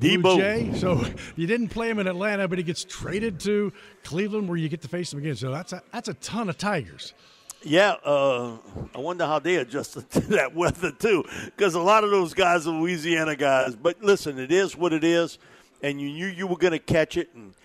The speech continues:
Speaker 2: uh, man, uh, you just getting all these alerts one after the other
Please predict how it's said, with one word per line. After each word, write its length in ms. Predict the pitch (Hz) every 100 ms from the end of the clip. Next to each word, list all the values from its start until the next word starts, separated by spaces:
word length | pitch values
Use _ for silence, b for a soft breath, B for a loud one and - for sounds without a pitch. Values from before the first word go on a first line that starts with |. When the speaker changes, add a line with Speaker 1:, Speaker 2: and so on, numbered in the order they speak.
| b b
Speaker 2:
uh, 440 | - 117 107 107 101 _ 87 - _
man, 220 | 135 127
uh, 180 | 101 87 - - -
you 360 | 127 - 147
just 320 | 147 226 139 - _ _
getting 280 | - 226 190
all 180 | 147 214
these 240 | 175 143
alerts 520 | 120 120 143 143 - 127
one 320 | 117 156 165
after 360 | 143 - 143
the 240 | 101 104 120
other 280 | 170 123